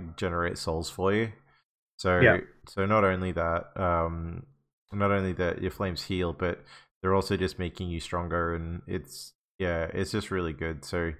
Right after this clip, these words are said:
Speaker 1: if you do die and get rid of your souls, it's a, it's a much faster, like, way to get 'em back. So other than be like, "Welp, I'm gonna be useless for about five minutes," um, it's,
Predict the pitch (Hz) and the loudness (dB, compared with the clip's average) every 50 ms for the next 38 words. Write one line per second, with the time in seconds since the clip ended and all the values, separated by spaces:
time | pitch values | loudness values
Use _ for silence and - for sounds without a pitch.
0 | - - - - _ _ _ _ _ 113 110 - - 107 101 98 78 - - - | -12 -20 -20 -20 _ _ _ _ _ -4 -2 0 2 2 2 2 2 -2 -2 -2
1 | 87 85 85 90 90 82 - 82 80 82 82 87 90 90 87 85 78 - - 85 | 0 2 2 2 0 2 4 4 6 6 6 4 2 0 -2 -4 -4 -2 0 0
2 | 82 87 87 87 82 92 90 85 - - 85 82 90 98 98 - 92 - - - | 0 2 0 -2 -2 -2 -6 -6 -4 -4 -2 -2 0 -2 -2 -4 -8 -10 -6 -4
3 | 95 92 - - - 90 - - 95 90 90 87 - - - 85 82 80 - - | -4 -4 -2 -4 -6 -6 -4 -4 -2 -2 -2 -4 -4 -2 0 2 2 2 0 -4
4 | - 90 85 80 78 82 80 - 92 82 82 85 - - 80 80 76 71 82 80 | -6 -4 -4 -2 -2 -4 -4 -2 -2 -2 -2 -2 -4 -4 -4 -4 -4 -2 -2 -2
5 | 80 - - 90 85 87 85 85 78 85 85 80 90 85 87 90 - - - - | -2 -4 -4 -2 -2 -2 -2 -2 -4 -4 -4 -2 0 0 0 0 -2 -4 -12 -20
6 | - - - _ _ - 107 127 - - - - - 104 120 120 110 101 92 85 | -20 -20 -20 _ _ 6 6 6 6 4 -2 2 4 4 4 4 4 2 2 0
7 | 82 80 87 95 92 - 92 87 - - 90 85 90 87 82 - - - 90 85 | -2 0 -2 -2 -2 -2 -4 -6 -4 -4 -4 0 0 0 0 0 0 0 2 2
8 | 85 82 85 85 95 110 - - - - - - _ _ _ _ _ _ _ _ | 2 0 -2 -2 -2 -2 -4 -4 -10 -12 -14 -16 _ _ _ _ _ _ _ _
9 | 92 90 90 87 87 87 82 82 80 - - 101 - - - - - | 6 6 8 6 6 4 0 -4 -4 -2 -2 -2 -2 -4 -6 -8 -8